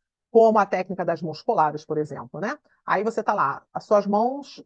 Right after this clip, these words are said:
é, como eu falei, né, colou. Aí, é, a cola passou pra língua.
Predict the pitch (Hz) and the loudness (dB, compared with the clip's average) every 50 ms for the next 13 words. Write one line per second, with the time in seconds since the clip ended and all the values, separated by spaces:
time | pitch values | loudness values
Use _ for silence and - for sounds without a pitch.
0 | _ _ _ - - 208 208 202 202 202 196 180 160 - - 226 214 214 220 - | _ _ _ -4 0 0 2 2 2 2 2 2 0 -2 -2 0 0 0 0 0
1 | 214 202 190 165 156 165 190 214 220 - - 254 262 247 214 151 151 170 180 226 | 0 0 0 -4 -4 -6 -8 -10 -8 -2 2 4 4 4 2 0 0 -2 -2 -2
2 | 254 269 277 _ _ _ _ _ _ _ _ _ _ _ _ _ _ _ _ _ | -8 -12 -16 _ _ _ _ _ _ _ _ _ _ _ _ _ _ _ _ _
3 | _ _ - 214 226 233 233 233 233 226 226 226 226 226 220 - - - 226 - | _ _ -4 -2 0 2 2 2 2 2 2 2 2 2 2 2 0 -2 0 4
4 | - 247 262 277 277 277 269 277 - 269 277 285 285 254 226 196 175 151 143 143 | 6 6 6 6 4 2 0 0 0 -4 -2 -2 -2 -2 -4 -6 -4 -2 -2 -2
5 | 143 165 | -4 -4